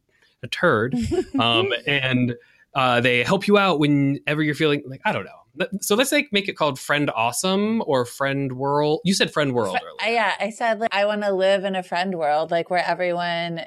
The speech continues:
Speaker 2: is your friend and helps you when you need support and checks in on you.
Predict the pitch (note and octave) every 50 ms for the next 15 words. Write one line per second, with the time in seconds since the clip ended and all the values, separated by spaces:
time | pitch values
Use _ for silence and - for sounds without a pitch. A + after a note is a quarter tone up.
0 | - _ E3+ F3 F3 E3+ E3+ F3 E3 F3 F3+ E3 D#3+ - F3 E3 D#3+ D#3+ D#3 D#3+
1 | D#3+ E3+ E3+ F3 D#3+ D#3+ - - - F3 E3 D#3+ D#3+ D#3+ D#3+ D#3 D#3 D3 - -
2 | E3 E3 D#3+ D#3+ D#3+ D#3 D#3+ D#3 - - E3+ - _ - E3 D#3 D#3 D3+ D3 -
3 | - D#3+ D#3+ D3 D#3 D#3+ D#3 - F3+ D#3+ - - - E3 E3 D#3+ D#3+ D#3+ D3+ D3+
4 | D3 C#3+ C#3+ C#3+ D3+